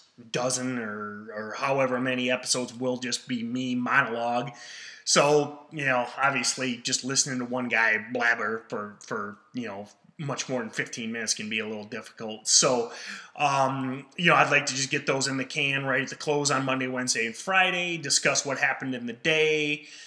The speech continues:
uh, discuss my trades, maybe highlight other traders' trades. I mean, there's a lot of guys that I follow that I think are very smart and are great to learn from. Maybe I'll touch on some of their trades.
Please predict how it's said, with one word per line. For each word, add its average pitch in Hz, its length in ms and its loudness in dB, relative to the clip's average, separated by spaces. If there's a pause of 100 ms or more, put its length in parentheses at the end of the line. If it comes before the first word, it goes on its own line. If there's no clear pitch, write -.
(160)
uh, 113 360 -4
discuss 120 440 2
my 127 240 0
trades, 156 600 2
maybe 131 240 -2
highlight 135 500 4
other 131 240 0
traders' 135 480 2
trades. 131 500 0
I 127 60 -2
mean, 123 160 -4
there's 120 160 -4
a 120 60 -6
lot 120 180 0
of 117 80 -2
guys 123 280 2
that 113 120 -4
I 113 140 -2
follow 135 480 0
that 120 160 -2
I 113 140 0
think 120 260 -8
are 110 80 -8
very 120 340 -2
smart 127 560 2 (380)
and 131 120 -6
are 117 60 -4
great 120 360 0
to 120 60 -6
learn 135 300 -2
from. 135 300 0
Maybe 120 240 -2
I'll 107 100 -6
touch - 260 -8
on 104 160 -8
some 107 160 -6
of 107 60 -10
their 113 220 -2
trades. - 420 -14